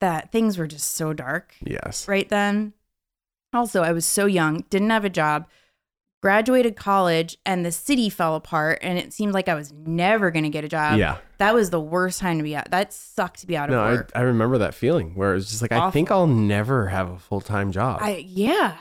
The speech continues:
Speaker 1: It's like,
Speaker 2: It
Speaker 1: the, this
Speaker 2: just
Speaker 1: is just the way
Speaker 2: seems
Speaker 1: it's
Speaker 2: like
Speaker 1: gonna be,
Speaker 2: impossible,
Speaker 1: ma-,
Speaker 2: 'cause
Speaker 1: you
Speaker 2: they,
Speaker 1: know.
Speaker 2: you would just, I would just apply and apply and apply and not hear a word back,
Speaker 1: And this
Speaker 2: you
Speaker 1: is
Speaker 2: know?
Speaker 1: back when you would mail resumes.
Speaker 2: Yes.
Speaker 1: So we decided to go to Planned Parenthood because that's all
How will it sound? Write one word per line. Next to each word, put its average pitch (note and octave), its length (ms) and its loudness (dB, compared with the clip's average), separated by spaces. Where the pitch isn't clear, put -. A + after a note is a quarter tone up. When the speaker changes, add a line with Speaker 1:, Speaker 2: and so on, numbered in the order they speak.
Speaker 1:
It's G#3 180 -6
like, G#3+ 180 -12
Speaker 2:
It - 40 -4
Speaker 1:
the, A#3 220 2
this A3+ 140 2
Speaker 2:
just A#3 160 2
Speaker 1:
is G#3+ 160 -4
just A3 220 0
the - 100 4
way - 140 6
Speaker 2:
seems G#3+ 120 4
Speaker 1:
it's - 120 2
Speaker 2:
like A3 100 4
Speaker 1:
gonna - 120 2
be, G3+ 100 0
Speaker 2:
impossible, C#4 340 4
Speaker 1:
ma-, B2+ 60 -4
Speaker 2:
'cause C3+ 200 0
Speaker 1:
you A#2+ 80 -2
Speaker 2:
they, C3+ 80 4
Speaker 1:
know. F3+ 300 0
Speaker 2:
you D3+ 120 4
would C3+ 100 2
just, C3+ 200 -2
I C3+ 120 2
would D3 100 2
just C3 160 -2
apply A2 460 0
and A#2 120 2
apply A2 300 0
and G#2 80 0
apply A2+ 340 0
and G2+ 220 2
not G2 220 0
hear G#2+ 260 2
a G2 80 2
word G2+ 320 2
back, G2+ 340 -2
Speaker 1:
And G#3+ 200 6
this B3 80 4
Speaker 2:
you A2 60 2
Speaker 1:
is G3+ 40 2
Speaker 2:
know? G3+ 160 2
Speaker 1:
back A#3 220 0
when G#3+ 120 -2
you G3 80 -2
would F3+ 140 -2
mail F3+ 440 0
resumes. D3 680 -6
Speaker 2:
Yes. G2+ 520 -4
Speaker 1:
So - 140 0
we A3 140 0
decided A#3 420 0
to C4 60 2
go B3 100 4
to A3+ 80 2
Planned G3+ 280 0
Parenthood C4 500 0
because G3 460 0
that's G#3+ 240 0
all G3+ 600 4